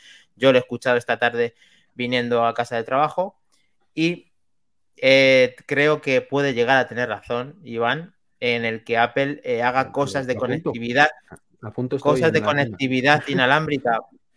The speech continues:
Speaker 1: en el futuro podría tenerlo,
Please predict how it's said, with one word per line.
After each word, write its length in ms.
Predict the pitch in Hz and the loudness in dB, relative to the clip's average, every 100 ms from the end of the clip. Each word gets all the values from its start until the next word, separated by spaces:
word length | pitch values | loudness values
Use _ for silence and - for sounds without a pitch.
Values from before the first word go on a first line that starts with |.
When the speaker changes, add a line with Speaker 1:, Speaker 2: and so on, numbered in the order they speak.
| - | -8
Speaker 1:
en 120 | 123 | -4
el 100 | 120 | -4
futuro 560 | - 120 127 147 123 110 _ _ _ | -6 -10 -2 0 0 -2 _ _ _
podría 420 | 127 120 120 143 139 | 0 0 2 0 0
tenerlo, 580 | 123 123 131 170 208 | -2 -2 0 -2 -4